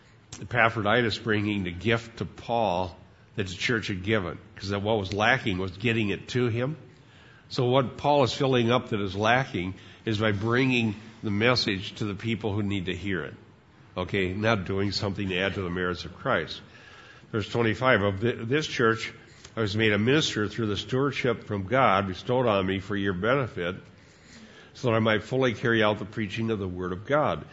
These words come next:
That is the mystery which has been hidden from the past ages and generations, but now,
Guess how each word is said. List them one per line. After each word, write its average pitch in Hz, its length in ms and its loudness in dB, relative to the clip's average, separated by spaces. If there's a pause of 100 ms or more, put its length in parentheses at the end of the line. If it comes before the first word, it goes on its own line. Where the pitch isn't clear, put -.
(300)
That 107 140 2
is 101 160 -2
the 101 100 -2
mystery 107 440 0
which 101 220 -2
has 95 100 -6
been 92 180 -2
hidden 127 320 -2
from 127 180 -4
the 101 60 -2
past 127 420 0
ages 98 520 -4 (540)
and 104 120 0
generations, 107 680 2
but 90 300 -6
now, 110 500 2